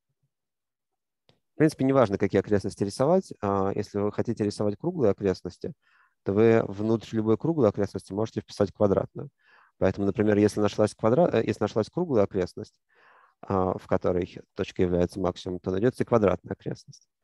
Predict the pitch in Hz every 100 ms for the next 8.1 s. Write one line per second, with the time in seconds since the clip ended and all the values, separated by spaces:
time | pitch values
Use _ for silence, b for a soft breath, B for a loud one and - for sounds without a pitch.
0 | b b b b 110 107 110 107 - -
1 | _ 104 101 104 113 110 113 113 120 175
2 | 135 107 107 98 101 120 117 - - 110
3 | 107 101 92 - 127 - _ b b b
4 | b - 95 98 98 107 101 104 - 104
5 | 101 - _ 101 117 156 107 - 95 -
6 | - - - - 90 92 113 - 113 98
7 | 92 - - - - - - 95 - -